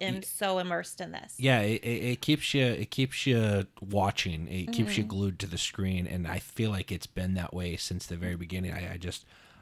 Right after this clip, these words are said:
Speaker 1: I, it, this, this is a very, I, I loved season one, and, uh, it, it was so unexpected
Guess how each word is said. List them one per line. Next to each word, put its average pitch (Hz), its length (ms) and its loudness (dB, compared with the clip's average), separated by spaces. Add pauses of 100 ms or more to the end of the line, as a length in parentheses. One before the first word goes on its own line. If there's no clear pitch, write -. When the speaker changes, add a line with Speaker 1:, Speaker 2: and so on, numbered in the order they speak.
(120)
Speaker 1:
I, 92 80 -4 (100)
it, - 340 -10
this, - 680 -4
this - 260 -2
is - 480 -2 (760)
a 104 120 0
very, 113 800 6 (140)
I, 95 140 -4
I 110 140 2
loved 117 280 4
season 107 440 4
one, 98 320 4
and, 90 420 -2
uh, 87 260 -2
it, 87 260 -6
it 101 100 -2
was 98 140 -2
so 113 260 6
unexpected 95 960 0